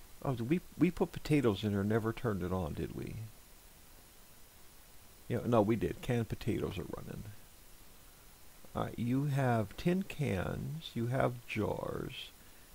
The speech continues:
You're getting a little bit of burlap sack, but not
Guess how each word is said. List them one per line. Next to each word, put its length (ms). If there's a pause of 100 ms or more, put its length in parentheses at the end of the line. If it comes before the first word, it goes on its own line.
(140)
You're 120
getting 320
a 80
little 560
bit 160
of 140
burlap 440
sack, 440
but 120
not 300